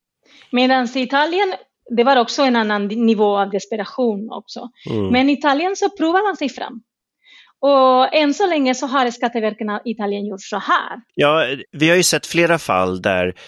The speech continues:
Speaker 2: skattefrågor har hindrat möjligheterna för lokala valutor att fortsätta att fungera.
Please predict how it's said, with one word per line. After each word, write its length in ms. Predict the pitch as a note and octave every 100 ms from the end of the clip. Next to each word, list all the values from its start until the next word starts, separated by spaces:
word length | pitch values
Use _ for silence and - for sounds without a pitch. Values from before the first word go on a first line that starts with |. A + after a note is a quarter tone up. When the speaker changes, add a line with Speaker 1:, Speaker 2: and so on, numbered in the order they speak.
| - _ _ _ -
Speaker 2:
skattefrågor 1400 | - - A#2+ - _ - A2 F#2+ - D3+ F3+ C3+ F#2+ F#2
har 600 | E2+ F#2+ F#2 F2 F2 E2+
hindrat 1000 | F2+ F2 A#2 A#2 E2 D#2 F2 G#2+ - G#2+
möjligheterna 640 | F#2 D#2+ D#2+ E2+ - F2+
för 140 | -
lokala 420 | F#2 - E2+ E2 E2
valutor 720 | E2+ F2+ D#2+ - - D#2+ E2
att 180 | D2+
fortsätta 560 | - G#2+ F2+ - - F#2+
att 80 | F2
fungera. 720 | G#2+ G#2+ D#3+ A#2+ E2 C#2